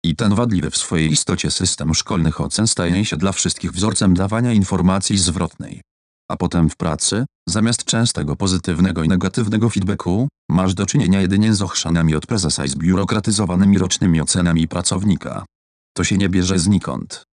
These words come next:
Wynosimy to z ukształtowanego w dziewiętnastym wieku systemu szkolnego, który miał za zadanie wychować posłusznego robotnika i żołnierza,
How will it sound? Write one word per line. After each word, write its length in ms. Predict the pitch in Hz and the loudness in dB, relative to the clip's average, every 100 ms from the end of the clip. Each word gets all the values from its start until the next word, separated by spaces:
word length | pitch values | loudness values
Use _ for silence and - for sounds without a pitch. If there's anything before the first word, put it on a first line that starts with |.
| - | -6
Wynosimy 560 | 80 104 92 - 123 | 2 2 2 0 0
to 120 | 131 107 | 0 0
z 80 | |
ukształtowanego 880 | 101 - - 92 92 98 90 104 110 | 0 0 0 0 0 0 2 2 2
w 60 | 92 | 2
dziewiętnastym 760 | 107 107 98 85 78 - 90 | 2 2 0 0 0 0 2
wieku 280 | 85 98 - | 2 0 0
systemu 440 | - 87 - 85 90 | -4 -4 -2 0 0
szkolnego, 680 | - 95 80 71 67 67 87 _ - | 0 0 0 0 -2 -4 -6 _ -12
który 240 | - 117 | -2 2
miał 180 | 139 135 | 4 2
za 140 | 127 107 | 0 0
zadanie 400 | 113 117 113 87 | 0 2 2 2
wychować 420 | 87 92 95 92 | 0 0 -2 -4
posłusznego 680 | - - 131 - 107 92 90 | -4 -2 0 0 0 0 0
robotnika 600 | 92 87 - 95 110 113 | 0 0 2 0 2 0
i 40 | |
żołnierza, 720 | 98 80 78 80 76 76 107 | 0 2 2 0 -2 -2 -2